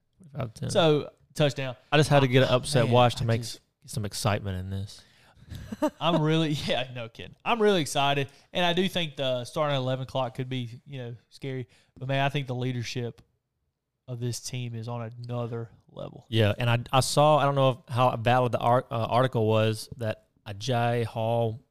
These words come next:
Speaker 1: could play in this game, the receiver that transferred. I don't know if he'll do anything. Now, I did see Billingsley is suspended still from something he did while at Alabama, so it must have to do with N C double A stuff. 'Cause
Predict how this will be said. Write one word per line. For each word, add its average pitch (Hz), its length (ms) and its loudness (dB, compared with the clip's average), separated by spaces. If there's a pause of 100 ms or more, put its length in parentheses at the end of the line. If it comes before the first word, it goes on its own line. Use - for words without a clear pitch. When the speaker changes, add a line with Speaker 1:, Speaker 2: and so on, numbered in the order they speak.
(180)
Speaker 1:
could 117 260 -6
play 117 300 2
in 127 80 0
this 131 160 -4
game, 131 360 -4
the 110 60 -6
receiver 117 400 -2
that 113 120 -2
transferred. 117 680 -6 (640)
I 123 60 0
don't 120 80 4
know 117 60 6
if 104 60 0
he'll 104 140 0
do 117 220 6
anything. 110 320 2
Now, 113 100 4
I 113 60 4
did 139 180 2
see 127 200 2
Billingsley 117 580 4
is 110 120 2
suspended 110 540 -2
still 110 460 0 (240)
from 113 160 -4
something 123 320 2
he 117 140 2
did 113 360 2 (160)
while 120 300 4
at 113 100 0
Alabama, 110 580 2
so 104 200 -2
it 107 60 -4
must 117 200 0
have 110 120 -4
to - 80 -14
do 110 140 0
with 104 200 -2 (160)
N 113 120 -4
C - 120 -6
double 104 260 -2
A 104 80 0
stuff. 98 500 -8 (480)
'Cause 107 320 -2